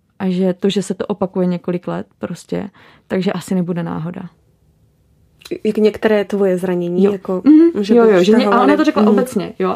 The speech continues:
Speaker 1: ale
Speaker 2: Mhm.
Speaker 1: že některý prostě typy zranění, který si člověk nese, ať už třeba z dětství, a nedokáže je pojmenovat a neví, a lidsky na to třeba sám nestačí, i když jako hlavou ví, že to není správně,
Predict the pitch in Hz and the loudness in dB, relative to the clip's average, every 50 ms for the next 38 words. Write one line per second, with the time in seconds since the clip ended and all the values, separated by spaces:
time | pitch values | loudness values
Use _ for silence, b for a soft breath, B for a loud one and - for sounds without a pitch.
0 | 208 226 208 214 220 208 214 226 226 226 - 254 240 240 220 220 220 214 - - | 2 2 4 4 6 6 6 4 2 2 0 -2 -2 -2 0 0 -2 -2 -2 -4
1 | - 185 185 - B B B B B B - 240 240 - 226 196 196 185 180 175 | -6 -6 -6 -6 B B B B B B -4 -2 2 2 2 2 2 0 -2 -2
2 | 170 165 160 160 175 190 208 226 - - - 220 214 202 - 226 214 - - 226 | -4 -6 -6 -6 -8 -8 -10 -10 -8 -2 -2 0 0 0 -2 -6 -8 -4 0 2
3 | 214 226 226 226 214 202 - - 170 165 190 208 b b b b b b b b | 2 2 2 2 0 0 -2 -6 -8 -8 -8 -10 b b b b b b b b
4 | b b _ _ _ - 196 - - - - - 208 214 208 180 185 196 185 - | b b _ _ _ -10 -8 -8 -8 -10 -6 -4 -2 -2 -2 -2 -2 -4 -4 -6
5 | - - 180 170 170 180 - - - 190 190 196 - 208 214 214 233 233 226 226 | -10 -10 -8 -8 -6 -8 -8 -6 -4 -4 -4 -2 0 0 0 0 0 0 0 0
6 | 220 233 226 226 220 220 220 220 208 196 190 190 - - 202 202 180 185 - - | 2 0 0 2 0 2 2 2 0 0 -2 -4 -4 -4 -6 -4 -4 -4 -4 -4
7 | 190 196 202 - - - 208 202 190 - 190 - - 185 190 190 - 202 202 202 | -2 -2 -2 -4 -2 -2 -2 -2 -2 -4 -6 -6 -4 -4 -4 -4 -2 -2 -2 -2
8 | 190 185 - 185 180 - - 180 170 180 - - 202 190 185 180 208 185 - 196 | -4 -4 -8 -12 -12 -12 -10 -10 -10 -10 -8 -6 -4 -4 -4 -4 -4 -4 -4 -2
9 | 185 202 196 185 185 190 202 196 185 185 214 220 226 233 220 208 185 - 180 175 | -2 -2 -2 0 0 -2 -2 -2 -4 -2 -2 0 0 0 0 0 -2 -2 -2 -4
10 | 180 175 180 180 - - 175 175 165 170 170 170 175 | -4 -4 -6 -6 -6 -6 -6 -4 -4 -4 -4 -6 -8